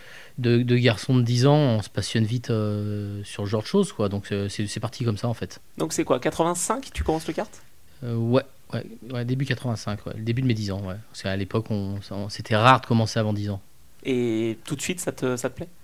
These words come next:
Speaker 1: Oui, oui, oui, ça me plaît, mais je pense, voilà, comme je l'ai dit tout à l'heure, je pense que, euh,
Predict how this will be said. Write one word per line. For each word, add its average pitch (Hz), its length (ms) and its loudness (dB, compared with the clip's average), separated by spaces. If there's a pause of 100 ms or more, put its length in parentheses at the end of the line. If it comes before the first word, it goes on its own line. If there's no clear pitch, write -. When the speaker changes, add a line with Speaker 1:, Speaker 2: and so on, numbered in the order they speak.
(100)
Speaker 1:
Oui, 196 300 10
oui, 220 140 10
oui, 233 120 10
ça 139 160 8
me 135 60 10
plaît, 175 300 10
mais 123 160 10
je - 80 2
pense, 139 180 4
voilà, 151 180 6
comme 123 140 2
je 101 60 0
l'ai 117 80 2
dit 110 100 -4
tout - 180 0
à 139 40 8
l'heure, 160 180 8
je - 80 -12
pense - 160 -2
que, - 140 0
euh, 104 680 2